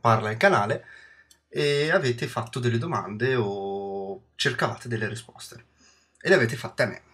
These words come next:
che sono il master di Dice Games Italia. Per chi non lo sapesse, sono Luca Bellini di The Evil Company, un gruppo di creatività. E faccio il master nella, per Dice Games, Dice Games Italia.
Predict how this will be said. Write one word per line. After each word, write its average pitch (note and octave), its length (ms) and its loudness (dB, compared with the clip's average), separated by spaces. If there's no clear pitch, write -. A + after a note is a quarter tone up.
che - 140 -2
sono G#3+ 260 -2
il D3 80 -2
master A2+ 440 -6
di A2+ 240 -2
Dice A2+ 260 0
Games A2+ 240 -8
Italia. - 420 -12
Per A#2 140 -10
chi A#2 100 -6
non A2+ 140 2
lo A2 80 -2
sapesse, C#3+ 560 0
sono G#2+ 380 -4
Luca A#2+ 200 -2
Bellini D3+ 380 -2
di G2+ 260 -8
The B2 100 -4
Evil A2+ 260 -4
Company, G#2 420 -6
un F3+ 100 -2
gruppo A2+ 280 -6
di G2+ 80 -6
creatività. G#2 680 -14
E C3 460 4
faccio - 300 -6
il G3+ 60 0
master F3 600 -2
nella, G#2 800 -4
per A#2 180 -2
Dice B2 300 -2
Games, A2+ 400 -8
Dice A#2 540 -4
Games A#2 440 -10
Italia. - 1000 -12